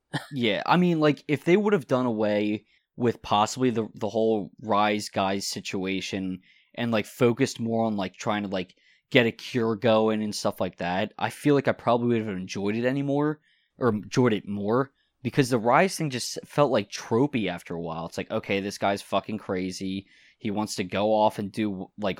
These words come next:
Speaker 2: all this nutty shit for no fucking reason at all. Hates my guts for some, some goddamn reason. And it's just, like, it just, it felt so forced in there to give you, like,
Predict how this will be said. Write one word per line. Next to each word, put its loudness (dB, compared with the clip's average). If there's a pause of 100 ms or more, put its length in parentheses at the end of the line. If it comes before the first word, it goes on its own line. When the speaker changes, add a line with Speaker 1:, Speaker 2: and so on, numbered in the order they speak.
Speaker 2:
all -2
this -2
nutty -2
shit -4
for -6
no 0
fucking -4
reason -6
at -8
all. -6
Hates -2
my 2
guts -6
for -12
some, -12
some -2
goddamn -2
reason. -10 (340)
And 0
it's -6
just, -4
like, 2
it -4
just, -4
it 2
felt 2
so 2
forced -4
in 0
there 2
to -8
give -2
you, -2
like, -6